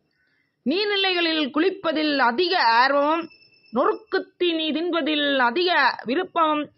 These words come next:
கொண்டவர்கள் இந்த கேட்டை நட்சத்திரக்காரர்கள். ஆரம்பத்தில் வெகுளியாக இருந்தாலும் விவேகியாகவும் விவேகமாகவும் மாறுவார்கள்.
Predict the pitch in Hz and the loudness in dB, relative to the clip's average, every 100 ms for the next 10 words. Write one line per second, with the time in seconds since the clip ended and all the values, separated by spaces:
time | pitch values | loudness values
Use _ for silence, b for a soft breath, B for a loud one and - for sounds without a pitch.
0 | _ _ - 311 320 294 269 269 269 226 | _ _ -2 -2 0 0 2 2 0 -2
1 | _ _ _ 247 262 - 330 381 - 330 | _ _ _ -2 -2 0 -2 -2 -2 -2
2 | 294 240 254 240 214 196 156 - - _ | -2 -2 -2 -2 -2 -2 -2 -6 -10 _
3 | _ _ - 214 247 285 285 254 - 381 | _ _ -4 0 2 2 0 -2 -2 -4
4 | - - _ 214 247 381 392 370 339 311 | -4 -12 _ 0 2 2 2 2 2 0
5 | 294 294 285 269 254 247 240 233 - _ | 0 0 2 2 4 2 0 -4 -6 _
6 | _ _ _ _ _ - 220 254 359 349 | _ _ _ _ _ -4 -2 0 0 0
7 | 330 311 277 254 262 269 - _ - 196 | -2 0 2 2 0 -2 -6 _ -10 -4
8 | 220 311 359 349 330 302 254 247 247 240 | -2 0 0 -2 2 2 2 0 -2 -4
9 | - - 269 240 180 160 165 | -8 0 2 2 0 -2 -4